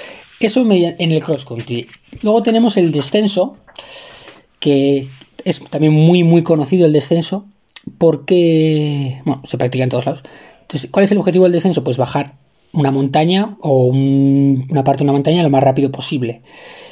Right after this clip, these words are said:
Eh, suele ser, pues, la bajada cinco kilómetros o seis, siete kilómetros, lo que sea. Dep-, esto no hay un,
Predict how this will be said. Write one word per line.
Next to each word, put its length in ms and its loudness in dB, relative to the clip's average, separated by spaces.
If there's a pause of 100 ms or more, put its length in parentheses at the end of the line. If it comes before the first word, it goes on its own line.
(120)
Eh, 400 -4
suele 280 -2
ser, 520 4
pues, 140 -2
la 100 2
bajada 400 -2 (640)
cinco 540 2
kilómetros 760 2
o 320 0
seis, 320 -4
siete 380 -2
kilómetros, 440 -2
lo 60 -2
que 100 -8
sea. 220 -4 (1300)
Dep-, 220 -6
esto 400 0
no 220 2
hay 160 0
un, 580 0